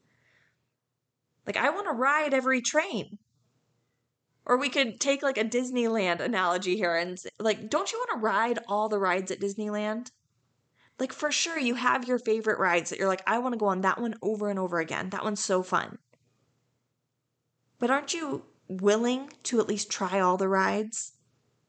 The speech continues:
They're all so unique. They're all a different experience, and not all of them are gonna be your favorite. But we wanna just experience them. That's the complete human experience.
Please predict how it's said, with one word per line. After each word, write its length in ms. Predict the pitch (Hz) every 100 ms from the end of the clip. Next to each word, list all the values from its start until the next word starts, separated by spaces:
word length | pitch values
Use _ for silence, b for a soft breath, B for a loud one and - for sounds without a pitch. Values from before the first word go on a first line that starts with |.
| _ _ _ _ _ -
They're 160 | 277
all 160 | - 359
so 220 | - 359
unique. 380 | 339 330 349 330
They're 180 | 233 -
all 260 | 254 277
a 60 | 285
different 300 | 254 254 254
experience, 640 | 233 - - 269 240 160
and 200 | 196 208 - _
not 280 | 214 214 269
all 140 | 294 302
of 60 |
them 120 | 302
are 80 | 277
gonna 180 | 262 254
be 100 | 247
your 120 | 220
favorite. 600 | 208 262 330 185 139 - - _ _ _ _ _ _ _ _ _ _ _ _ _ _ _ _ _ -
But 100 | 262
we 80 | 302
wanna 260 | 302 302
just 300 | 285 269 - _ _ _ -
experience 640 | 254 - 254 262 254 226
them. 200 | 170 175
That's 300 | 202 240 240
the 160 | - 247
complete 500 | 233 208 - 214 -
human 260 | 196 185
experience. 920 | 170 - - 185 170 - - - -